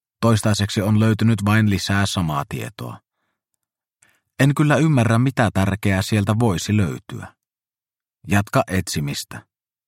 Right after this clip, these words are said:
Kaikki on tärkeää. Jostain syystä se on sinne piilotettu.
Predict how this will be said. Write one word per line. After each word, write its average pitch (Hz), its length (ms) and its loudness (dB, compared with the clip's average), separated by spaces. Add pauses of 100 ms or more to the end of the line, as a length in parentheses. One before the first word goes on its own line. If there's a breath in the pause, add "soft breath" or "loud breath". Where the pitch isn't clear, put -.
(160)
Kaikki 120 360 0
on 82 160 -4
tärkeää. - 600 -8 (920)
Jostain 123 400 2
syystä 123 320 0
se 113 120 2
on 110 120 0
sinne 101 280 0 (120)
piilotettu. 73 640 -4